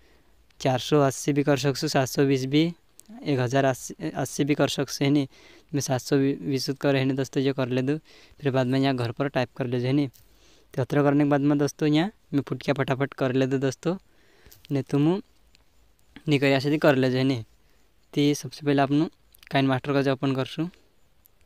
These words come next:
काइन मास्टर का जो ओपन करने के बाद में दोस्तों यहाँ स्टार्टिंग में यहाँ प्लस एन आइकन दे रहे हैं, यहाँ पर टाइप कर जो। फिर बाद में यहाँ नौसेला सिलेक्ट कर ले जो है नी।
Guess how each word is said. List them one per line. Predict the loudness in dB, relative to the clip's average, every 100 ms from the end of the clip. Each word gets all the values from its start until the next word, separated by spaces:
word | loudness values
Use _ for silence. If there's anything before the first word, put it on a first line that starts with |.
| _ _ _ _ _ _ _ _ _ _ _ _ _ _ _ _ _ _ _ _ _ _ _ _ _ -20 -8
काइन | -4 -2
मास्टर | -4 -4
का | -4
जो | -2
ओपन | -2 -2 -2
करने | -2 -2
के |
बाद | 0 0
में | 0
दोस्तों | -2 -4 -4 -6 -6 -18 -12 -8 -8 -10 -12 -4
यहाँ | -2 -2 -4 -18 -14 -10
स्टार्टिंग | -2 0 2 2
में | 0
यहाँ | 0
प्लस | -2 -2 -2
एन | -2
आइकन | -4 -2 -2
दे | 0
रहे | 0
हैं, |
यहाँ | 0 -2
पर | -4
टाइप | -4 -6
कर | -4
जो। | -4 -4
फिर | -4
बाद | -2 -2
में | -2
यहाँ | -2 -4
नौसेला | -4 -6 -4 -6
सिलेक्ट | -6 -6 -6
कर | -4
ले | -4
जो | -2
है | -4
नी। | -4